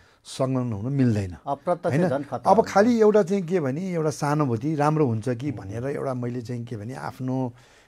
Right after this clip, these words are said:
Speaker 1: धारणा व्यक्त गर्ने मात्रै कुरा हो,
Speaker 2: हुँ।
Speaker 1: होइन? म संलग्न हुन मिलेन। तर के भयो भने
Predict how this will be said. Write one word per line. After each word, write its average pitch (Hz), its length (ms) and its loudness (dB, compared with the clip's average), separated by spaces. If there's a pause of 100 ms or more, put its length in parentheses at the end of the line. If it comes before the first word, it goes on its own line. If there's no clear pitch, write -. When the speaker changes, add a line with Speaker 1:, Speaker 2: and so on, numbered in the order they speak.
(160)
Speaker 1:
धारणा 123 320 6
व्यक्त 139 280 4
गर्ने 123 500 2 (380)
मात्रै 131 240 0
कुरा 120 220 0
हो, 87 140 -10
Speaker 2:
हुँ। 87 140 -18 (400)
Speaker 1:
होइन? 120 240 -14
म 139 220 0 (280)
संलग्न 139 320 0
हुन 127 160 2
मिलेन। 143 280 6 (640)
तर 226 160 12
के 233 200 4
भयो 175 120 2
भने 165 380 -2